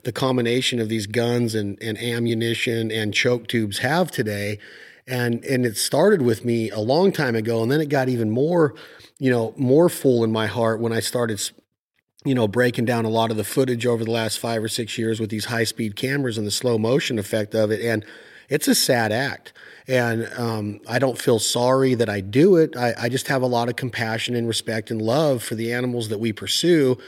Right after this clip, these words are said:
And I do. I like that analogy of being able to bring 'em back to life. I do enjoy,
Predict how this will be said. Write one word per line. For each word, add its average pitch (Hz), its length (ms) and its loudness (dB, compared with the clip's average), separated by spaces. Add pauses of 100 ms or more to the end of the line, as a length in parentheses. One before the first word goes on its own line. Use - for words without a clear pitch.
(380)
And 131 160 0
I 160 140 2
do. 151 240 4
I 117 80 2
like 127 260 2
that 131 160 2
analogy 127 460 2
of 107 80 0
being 117 180 2
able 117 220 0
to 113 60 -2
bring 120 200 0
'em 113 80 0
back 113 180 0
to 120 80 -6
life. 127 220 0
I 123 80 0
do 123 240 4
enjoy, 131 380 4